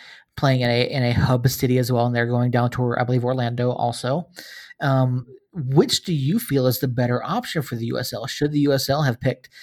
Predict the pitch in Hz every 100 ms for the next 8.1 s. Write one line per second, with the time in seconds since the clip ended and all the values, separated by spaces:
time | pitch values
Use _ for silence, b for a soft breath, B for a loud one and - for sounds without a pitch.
0 | B B - 120 120 131 120 135 131 131
1 | 139 127 120 120 - 117 - 120 - -
2 | 143 135 214 - - B B B - 127
3 | 123 123 139 139 - 104 - - - 160
4 | 156 143 143 131 131 135 123 123 123 120
5 | 117 - 123 131 123 123 220 165 120 113
6 | 120 - 123 - 147 - 233 175 120 113
7 | 123 123 - 127 127 123 123 190 240 -
8 | -